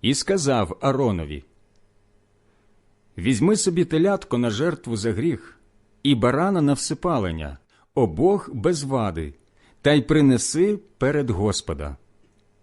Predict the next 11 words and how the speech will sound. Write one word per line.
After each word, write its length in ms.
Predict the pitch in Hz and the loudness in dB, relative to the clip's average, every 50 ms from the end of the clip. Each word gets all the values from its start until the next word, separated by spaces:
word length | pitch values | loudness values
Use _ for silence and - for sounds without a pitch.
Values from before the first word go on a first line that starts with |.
| _ _ _ _ _ _ _ _ _ _ _ _ | _ _ _ _ _ _ _ _ _ _ _ _
А 100 | 95 92 | -4 0
до 140 | 87 127 127 | 0 0 0
синів 360 | - 143 135 147 165 170 139 | 2 2 2 4 4 2 2
Ізраїля 600 | 123 113 92 113 120 156 175 185 185 180 180 175 | 0 -2 -2 -2 -2 -2 -2 -2 -2 -2 -4 -4
скажеш: 680 | 175 - - 202 180 127 92 73 73 71 - - - _ _ _ _ _ _ _ _ _ _ _ _ _ _ _ _ _ _ _ _ _ _ - | -6 -6 -4 -2 -2 0 -2 -4 -6 -10 -14 -16 -20 _ _ _ _ _ _ _ _ _ _ _ _ _ _ _ _ _ _ _ _ _ _ -6
візьміть 560 | 87 104 143 139 117 160 180 190 196 - - | -2 0 0 2 2 2 2 2 0 0 0
на 160 | 143 147 160 | 2 2 2
жертву 440 | 143 113 147 175 185 170 175 165 147 | 2 0 0 0 -2 -2 -4 -6 -6
за 180 | 123 117 135 127 | -4 -2 -2 -2
гріх 420 | 110 135 160 180 185 165 - - _ | -2 -2 -2 -4 -4 -6 -8 -12 _
козла, 600 | - 160 175 156 143 147 127 113 98 85 78 | -4 -4 -4 -2 -2 -2 -2 -2 -2 -4 -6